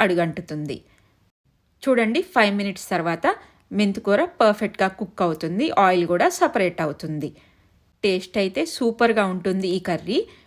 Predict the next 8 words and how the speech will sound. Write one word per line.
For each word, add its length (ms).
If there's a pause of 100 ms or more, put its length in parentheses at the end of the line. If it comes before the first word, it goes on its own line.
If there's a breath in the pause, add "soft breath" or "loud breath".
(180 soft breath)
ఒక్కసారి 460
ట్రై 140 (120)
చేయండి, 420 (160)
ఇంట్లో 360
వాళ్ళంతా 420 (140)
ప్రతిసారి 540 (140)
ఇదే 160 (120)
కర్రీ 220